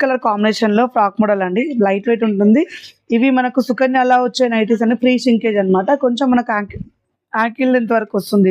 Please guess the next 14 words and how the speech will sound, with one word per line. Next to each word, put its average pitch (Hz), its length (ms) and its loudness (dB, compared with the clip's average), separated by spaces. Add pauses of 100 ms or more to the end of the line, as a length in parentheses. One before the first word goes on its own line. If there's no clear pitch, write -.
నైటీ 185 260 0
అయితే. 180 160 0 (540)
మరి 254 180 2
ఫుల్ 262 160 2
లెంత్ 247 240 -2
రాదు. 214 220 -2 (220)
ఇలా 214 200 2
మనకు 214 240 -4 (800)
ప్రీమియం 247 400 0
క్వాలిటీలో 214 360 0 (100)
డిఫరెంట్ 233 340 -2
మోడల్ 180 260 -2
అండి. 170 160 0 (520)
ఎంత 226 180 0